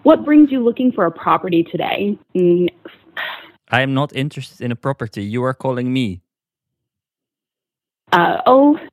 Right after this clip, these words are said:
Speaker 1: I see. Can I ask what kind of assistance you need from us? Well, I mean, like, hey.
Speaker 2: Are, are you an A I?
Speaker 1: Uh, yes. I'm an A I.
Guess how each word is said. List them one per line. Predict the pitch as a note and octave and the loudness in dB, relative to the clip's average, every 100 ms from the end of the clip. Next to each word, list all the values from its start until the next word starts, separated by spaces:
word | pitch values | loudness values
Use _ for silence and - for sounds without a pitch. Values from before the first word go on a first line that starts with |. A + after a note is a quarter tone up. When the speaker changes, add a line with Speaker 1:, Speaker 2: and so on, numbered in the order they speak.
| - | -2
Speaker 1:
I | F3+ - | -2 -2
see. | F3+ D#3+ - _ - | -2 -2 -4 _ 0
Can | E4 | 4
I | F#4+ G4 | 4 4
ask | G3+ G#3+ - | 0 -2 -2
what | F#3+ F3+ B3 - | -6 2 2 2
kind | F4 F#4 | 2 4
of | |
assistance | F4 - F4+ F#4 E4+ D4+ | 2 0 0 4 4 4
you | C4+ | 2
need | A#3+ A#3 - | 2 0 -2
from | G3 F3+ | -4 -4
us? | - - _ _ _ - | -4 -10 _ _ _ 4
Well, | A3+ A#3+ A#3+ B3 - | 6 8 6 2 0
I | F#3+ | 0
mean, | F#3+ F3 | 0 0
like, | F3 F3+ | -2 -6
hey. | - F3 E3+ F3 - _ _ _ _ - | -4 0 2 0 -4 _ _ _ _ -6
Speaker 2:
Are, | G#2 - _ | -4 -4 _
are | - A#2+ | -4 -2
you | A#2 C3 | 0 -2
an | C3+ | -4
A | A2+ | -6
I? | - F#2+ G2 B2 - _ _ _ _ _ _ _ _ _ _ _ _ _ _ _ _ _ _ _ _ _ _ _ _ - | -8 -8 -8 -10 -14 _ _ _ _ _ _ _ _ _ _ _ _ _ _ _ _ _ _ _ _ _ _ _ _ -2
Speaker 1:
Uh, | F#3+ F3 - - | 2 2 0 -4
yes. | - - - - _ - - | -6 -6 -8 -20 _ -6 0
I'm | B3 E4 F4+ | 2 4 4
an | F4+ | 2
A | D#4 D#4 | 4 2
I. | D#4 D#4 D#4+ | 2 2 0